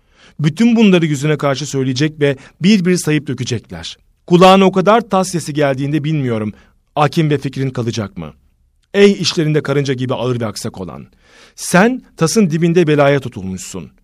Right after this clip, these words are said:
Ne zamana dek baş aşağı olmuş bir halde tasın etrafında dönüp duracaksın? Vazgeç, bu kanlara gark olmuş bir tastır. Tasın içinde kalıp müptela olursan, bu tastan her an başka bir ses gelir. Ey hak bilir! Kanadını açıp geç!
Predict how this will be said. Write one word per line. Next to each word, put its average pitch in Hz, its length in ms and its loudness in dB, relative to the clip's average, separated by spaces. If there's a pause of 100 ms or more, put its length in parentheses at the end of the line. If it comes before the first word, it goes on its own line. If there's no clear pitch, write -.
(200)
Ne 175 140 4
zamana 226 400 2
dek 180 120 2
baş 160 220 -2
aşağı 160 220 -2
olmuş 143 360 0
bir 147 60 0
halde 139 400 2 (240)
tasın 156 280 0
etrafında 135 540 0
dönüp 123 220 0
duracaksın? 110 720 -4 (400)
Vazgeç, 139 640 0 (200)
bu 196 160 0
kanlara 196 380 2
gark 160 320 0
olmuş 156 280 -4
bir 127 100 -10
tastır. 107 540 -8 (420)
Tasın 185 280 2
içinde 160 420 0
kalıp 151 280 -4
müptela 151 400 2
olursan, 151 520 0 (300)
bu 170 120 0
tastan 196 440 2
her 220 260 -2
an 202 220 2
başka 147 280 0
bir 127 60 -4
ses 98 260 -8
gelir. 95 400 -12 (420)
Ey 226 220 8
hak 175 340 -4
bilir! 92 340 -8 (380)
Kanadını 226 420 6
açıp 175 340 -2
geç! 165 400 0